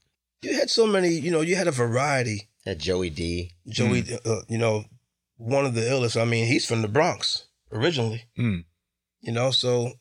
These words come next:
Speaker 1: it's like you look at all that that was going on, not just Bridgeport, Connecticut was popping.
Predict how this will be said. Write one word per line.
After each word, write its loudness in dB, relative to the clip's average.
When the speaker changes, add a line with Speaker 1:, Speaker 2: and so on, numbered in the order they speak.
Speaker 1:
it's -2
like 0
you 0
look 0
at 2
all 4
that 0
that 0
was -2
going 2
on, -2
not -6
just -4
Bridgeport, -2
Connecticut -2
was -6
popping. -4